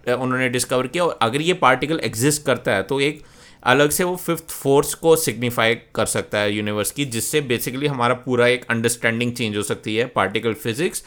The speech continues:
और यूनिवर्स की। I know ये बहुत सारा एक, अ, एकदम मैंने बॉम्ब छोड़ दिया आपके ऊपर, but मैं इंटरेस्टेड रहता हूँ इन चीज़ों में, मैं कभी भी पढ़ लेता हूँ, तो मुझे लगा कि आज शेयर कर लेता हूँ।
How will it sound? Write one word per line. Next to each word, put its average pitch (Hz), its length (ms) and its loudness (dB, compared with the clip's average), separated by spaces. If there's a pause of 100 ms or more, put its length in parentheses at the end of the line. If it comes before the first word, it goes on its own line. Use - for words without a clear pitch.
(320)
और 131 220 2
यूनिवर्स 120 400 2
की। - 200 -16 (480)
I 131 140 6
know 180 180 4
ये 214 80 6
बहुत 151 340 4
सारा 143 560 4 (140)
एक, 123 320 -2
अ, - 40 -2
एकदम 113 420 2
मैंने 123 180 2
बॉम्ब 113 360 0
छोड़ 117 180 2
दिया 113 140 2
आपके 117 160 -2
ऊपर, 180 340 0
but 160 120 -10
मैं 143 360 0
इंटरेस्टेड 127 500 0
रहता 120 180 0
हूँ 120 80 0
इन 117 60 -4
चीज़ों 117 260 -2
में, 113 120 -4
मैं 110 220 -4
कभी 107 240 -4
भी 110 120 -2
पढ़ 107 240 -2
लेता 104 220 0
हूँ, - 100 -10
तो 190 120 -8
मुझे 147 260 -2
लगा 135 200 0
कि 131 140 -4
आज 120 200 4
शेयर 110 240 0
कर 107 180 -2
लेता 107 260 -2
हूँ। 147 100 -8